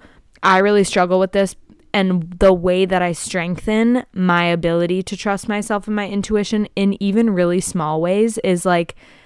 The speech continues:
I will see something that I naturally am attracted to, or, like, I'll be picking out an outfit for a date night or a night out,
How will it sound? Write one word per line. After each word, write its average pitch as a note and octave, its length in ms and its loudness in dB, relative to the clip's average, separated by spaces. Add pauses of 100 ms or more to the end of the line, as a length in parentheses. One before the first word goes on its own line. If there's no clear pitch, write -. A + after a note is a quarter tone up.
(400)
I F3 240 4
will F#3+ 220 2
see F#3 380 -2
something F#3 400 -2
that F3 120 0
I E3+ 160 0
naturally F3 800 -2 (160)
am F#3 140 0
attracted E3+ 500 -4
to, F#3+ 240 2
or, F3+ 160 0
like, E3+ 240 0
I'll F#3 160 4
be F3+ 120 2
picking F3+ 360 0
out F3 160 0
an F3 140 -2
outfit F3+ 500 0
for E3 560 -2
a F3+ 120 0 (420)
date G3+ 240 0
night F3 340 -6
or F3+ 480 2
a F3+ 60 -2
night F3 240 -2
out, E3 340 0